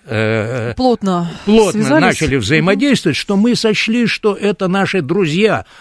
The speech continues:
Speaker 1: Они дают нам, я так полагаю, Лужков любитель, как говорится,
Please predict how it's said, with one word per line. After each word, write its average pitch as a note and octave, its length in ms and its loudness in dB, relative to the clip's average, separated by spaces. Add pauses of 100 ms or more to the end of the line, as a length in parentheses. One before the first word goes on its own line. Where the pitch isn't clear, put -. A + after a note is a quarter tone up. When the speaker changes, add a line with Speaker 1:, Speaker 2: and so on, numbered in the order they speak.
(140)
Speaker 1:
Они A#3 320 0
дают C#3 400 0
нам, G#2+ 320 -4 (340)
я B2 140 -2
так A2+ 180 -6
полагаю, A2+ 500 -2
Лужков A#2 500 -6 (420)
любитель, C3 640 0 (100)
как G3 160 -6
говорится, F3 460 -4